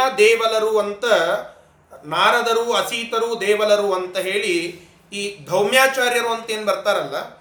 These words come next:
ಮಹಾಭಾರತದ ಕಥೆಯಲ್ಲಿ, ಹ್ಮ್, ಧೌಮ್ಯಾಚಾರ್ಯರು ಅಂತ ಎಲ್ಲ ಬರ್ತಾರಲ್ಲ, ಧೌಮ್ಯಾಚಾರ್ಯರ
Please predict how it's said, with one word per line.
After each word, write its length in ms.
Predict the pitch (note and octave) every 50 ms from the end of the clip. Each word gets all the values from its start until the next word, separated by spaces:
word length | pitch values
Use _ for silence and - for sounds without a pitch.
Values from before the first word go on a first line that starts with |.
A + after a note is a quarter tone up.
| _ _ _ -
ಮಹಾಭಾರತದ 800 | D#3 D#3+ E3+ F#3+ G3+ G3+ G3+ G3 G3+ G3+ G3+ G3 F#3+ G3+ G3 G3 G3+
ಕಥೆಯಲ್ಲಿ, 680 | F#3+ - G3 G3 G3+ G3 G3 G3 G3 G3+ G3+ G3+ G3+
ಹ್ಮ್, 540 | - - _ _ _ _ - F#3 F3+ E3+ C#3+
ಧೌಮ್ಯಾಚಾರ್ಯರು 920 | E3 F3+ G3+ G#3 G#3+ A3 A3 A3 A3 A3 G#3 G3+ G3+ G3+ G3+ G3+ G3 G3 G3
ಅಂತ 180 | F#3+ F#3+ -
ಎಲ್ಲ 200 | G#3 G3 F#3 F#3+
ಬರ್ತಾರಲ್ಲ, 680 | F#3+ F3+ F3+ F3+ - F3+ E3+ D3 C#3+ - A#2 - - D#3
ಧೌಮ್ಯಾಚಾರ್ಯರ 840 | D#3+ F3+ F#3 G#3 A3+ A#3 A#3 A#3 G3+ G#3 G#3 G3+ F#3+ G3 G#3 G#3+